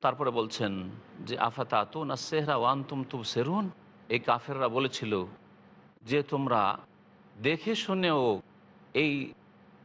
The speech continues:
জাদুকে মেনে নেবে?" এতে কোরআনে কারীমকে তারা জাদু বলে আখ্যায়িত করেছিল। আরে, মোহাম্মদ তো জাদু লাগিয়ে দিচ্ছে, সাল্লাল্লাহু আলাইহি ওয়াসাল্লাম। মোহাম্মদ যেসব কথাবার্তা বলছে,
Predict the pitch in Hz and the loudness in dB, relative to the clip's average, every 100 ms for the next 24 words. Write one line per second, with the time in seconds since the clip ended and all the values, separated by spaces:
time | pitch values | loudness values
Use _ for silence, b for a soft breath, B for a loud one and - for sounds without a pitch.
0 | - 120 123 139 147 - 127 131 160 196 | 0 2 2 0 -4 0 0 2 2 2
1 | 214 247 - - - - - - 165 190 | 2 0 -4 -20 -20 -20 -12 -2 0 2
2 | 190 190 156 165 175 180 185 175 185 185 | 0 4 4 4 2 0 0 0 0 0
3 | 175 170 131 123 127 156 143 107 - 101 | 2 0 2 2 2 2 2 2 0 -4
4 | - 87 76 71 - - - - 165 185 | -6 -8 -8 -8 -12 -14 -18 -4 -2 0
5 | 190 208 233 233 233 214 139 156 175 220 | -2 -2 0 -2 0 0 4 2 4 2
6 | 185 127 85 80 - - - - - - | 2 0 -8 -10 -14 -16 -20 -20 -20 -20
7 | - - 107 104 113 120 123 98 90 85 | -12 0 4 6 6 6 2 -2 -6 -8
8 | 85 71 - - - - 143 160 196 202 | -8 -8 -10 -20 -20 -6 -2 2 2 2
9 | 180 190 214 190 170 170 202 208 208 185 | 0 -4 -2 2 2 2 0 2 2 2
10 | 196 190 - 143 113 147 - | 0 0 0 2 2 2 -2